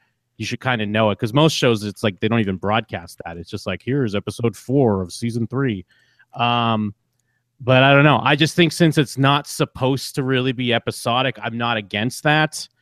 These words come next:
But yeah, it, it was very clear that the first, you know, few episodes of this was, I, I don't wanna say aimless, but it was kinda like, "Here's everybody, let's check in, and here's what they're doing, here's what they're doing."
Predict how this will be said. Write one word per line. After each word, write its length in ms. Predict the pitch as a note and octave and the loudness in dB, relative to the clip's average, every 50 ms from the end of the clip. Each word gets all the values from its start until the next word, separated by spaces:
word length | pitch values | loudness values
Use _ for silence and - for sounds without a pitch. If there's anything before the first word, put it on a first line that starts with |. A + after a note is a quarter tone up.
| _ _ _ _ _ _ _ _ _ _ _ _ _ _ _ | _ _ _ _ _ _ _ _ _ _ _ _ _ _ _
But 500 | - B2 A#2+ A2+ A2+ A2 G#2+ F#2+ - - - | 2 2 4 4 4 2 2 0 -4 -8 -4
yeah, 320 | B2+ C3+ B2+ G#2 F#2+ G2+ - - | 0 0 0 0 -2 -6 -10 -14
it, 140 | - - - | -16 -18 -10
it 160 | - C#3 D3 D3 | -4 0 4 6
was 180 | D3+ C#3+ B2 | 6 6 4
very 220 | A2+ D#3 D#3 D3+ C3 | 4 4 4 2 2
clear 420 | - - - C#3 C#3+ C#3+ C#3+ C3+ | -2 -4 -2 2 2 4 4 4
that 160 | B2 B2 - | 2 2 0
the 80 | - A2 | -2 -6
first, 540 | - - C3 B2+ B2 A2+ - - - - - _ _ | -6 -4 -2 -2 -2 -2 -4 -8 -16 -20 -20 _ _
you 140 | A#2 A#2 A#2 | -6 -2 -2
know, 120 | A2+ A2 G2 | 0 0 -2
few 340 | - - A#2+ B2+ B2+ B2 | -4 -6 -6 -4 -2 -2
episodes 520 | A2+ A2 A#2 A2 - - A#2+ A2+ A2 - - | -2 -2 -4 -8 -6 -4 -2 -2 -2 -4 -8
of 140 | G#2 F#2 F#2+ | -10 -8 -6
this 240 | A2 G#2+ G2 - | -6 -6 -6 -6
was, 280 | G#2 G#2 G#2+ G2 F#2+ F2+ _ _ _ _ _ _ _ _ _ _ _ _ _ _ _ _ _ _ - - | -8 -8 -8 -8 -8 -10 _ _ _ _ _ _ _ _ _ _ _ _ _ _ _ _ _ _ -12 -6
I, 280 | B2 C3 - A#2 C3 | -4 -4 0 2 2
I 20 | C3+ | 2
don't 100 | C#3 C#3 | 4 4
wanna 140 | C#3+ C3+ | 2 2
say 220 | B2+ - D3 B2 - - | 2 2 0 -2 -2 -2
aimless, 600 | A#2 B2 C3 D3 D#3+ E3+ F3+ G3+ G3 - - - | -4 -2 0 2 2 4 4 4 2 2 -2 -6
but 220 | - - C#3 C3 | -2 2 4 4
it 80 | C3 B2 | 4 4
was 200 | A#2+ A#2+ A2 - | 4 2 0 0
kinda 300 | - C3+ C#3+ C#3 C3+ C3 | 0 0 0 2 2 2
like, 260 | B2+ B2+ B2 A#2+ - - | 2 2 2 0 0 2
"Here's 280 | C#3 D#3 E3+ D#3 C#3+ | 4 4 6 6 6
everybody, 520 | F3+ F#3 E3+ E3 C#3+ C#3 C3 B2+ B2+ B2+ A#2+ | 4 4 4 4 6 6 6 6 6 4 4
let's 200 | A#2 G#2+ - - | 2 0 -2 -6
check 320 | - - C#3+ C3+ - - | -6 -4 -4 -4 -4 -4
in, 200 | D#3 D3+ C#3+ C3 | -4 -4 -2 -2
and 140 | A#2+ A2+ A2+ | -4 -4 -4
here's 180 | B2+ C#3 A#2+ | -4 -6 -6
what 140 | C3 C3 - | -6 -6 -4
they're 160 | - D#3 D3+ | -2 0 0
doing, 180 | C3 C3 A#2+ A2 | 0 0 0 0
here's 200 | A#2 B2+ C3 A2 | 0 0 0 -2
what 120 | A#2+ G#2 | -4 -4
they're 180 | A2 C3 C#3+ C#3+ | -2 -2 -2 -2
doing." 360 | A#2 A#2+ A2+ A2+ G#2+ G#2 G#2+ | -2 -2 -2 0 -2 -2 -4